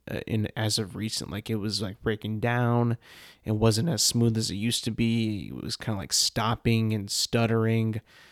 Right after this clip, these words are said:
I didn't notice that one bit in this time when I went. I thought it was perfect. I thought it was a good ride. I always loved that ride because of the, the ambiance and the ambience of the, uh, uh, of the, the,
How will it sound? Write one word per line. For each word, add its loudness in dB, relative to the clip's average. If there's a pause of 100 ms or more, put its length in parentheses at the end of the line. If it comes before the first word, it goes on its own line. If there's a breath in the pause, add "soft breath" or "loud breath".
(340 soft breath)
I 6
didn't 8
notice 6
that 0
one 0
bit -2
in -4
this -4
time -8
when -8
I -6
went. -6
I -6
thought -2
it 0
was 0
perfect. 2
I 0
thought -2
it 0
was -4
a -8
good -6
ride. 2
I 0
always 4 (120)
loved 2
that -2
ride -4
because -6
of -4
the, -6 (520 loud breath)
the -6
ambiance 2
and -4
the -6
ambience 0
of -2
the, -2
uh, -4 (100)
uh, -4
of -2
the, -2 (220)
the, -2